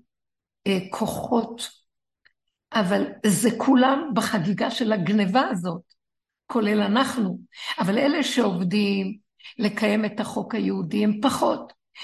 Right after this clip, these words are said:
אלה שעובדים בדרך, בצמצום של הצמצום, מתים מפחד מעצמם להתחבר לעולם, כי ברגע שהם רצים, מרימים את הראש,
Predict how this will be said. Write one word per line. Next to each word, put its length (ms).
אלה 280
שעובדים 600
בדרך, 600
בצמצום 800
של 240
הצמצום, 520
מתים 540
מפחד 520
מעצמם 600
להתחבר 520
לעולם, 460
כי 100
ברגע 480
שהם 260
רצים, 380
מרימים 400
את 60
הראש, 260